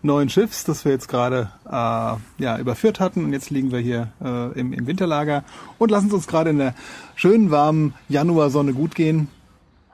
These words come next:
Und, äh, dachten, jetzt bringen wir dich mal wieder auf den aktuellen Stand, weil unser letzter Podcast, den wir gemacht haben, das müsste schon ungefähr ein Jahr her sein. Der kam aus Teneriffa.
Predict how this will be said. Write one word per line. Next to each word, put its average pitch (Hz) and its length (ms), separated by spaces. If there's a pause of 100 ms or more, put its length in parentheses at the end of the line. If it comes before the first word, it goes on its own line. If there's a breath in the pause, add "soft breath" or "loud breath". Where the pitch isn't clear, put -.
(280)
Und, 151 320
äh, 147 180
dachten, 165 300
jetzt 190 200
bringen 233 200
wir 240 80
dich 202 120
mal 180 140
wieder 196 180
auf 156 60
den 165 100
aktuellen 151 380
Stand, 185 340
weil 151 80
unser 139 160
letzter 151 320
Podcast, 160 640
den 151 140
wir 143 80
gemacht 135 380
haben, 156 120
das 135 140
müsste 156 240
schon 143 140
ungefähr 147 360
ein 160 200
Jahr 135 160
her 117 180
sein. 208 220
Der 139 80
kam 147 200
aus 131 120
Teneriffa. 131 500